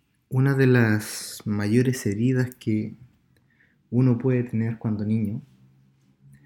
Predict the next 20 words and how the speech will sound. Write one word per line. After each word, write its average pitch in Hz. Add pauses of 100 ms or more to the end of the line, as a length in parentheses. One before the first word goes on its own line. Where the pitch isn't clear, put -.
(360)
es 117
la 123
comparación 113
que 127
hacen 120
nuestros -
padres. - (1600)
Continuamente 127
nos 117
dices 110 (960)
cosas 120
como, 101
"Sé 127
como 110
tu 104
hermano, 110 (640)
sé 107
como 98
tu 95
vecino, 107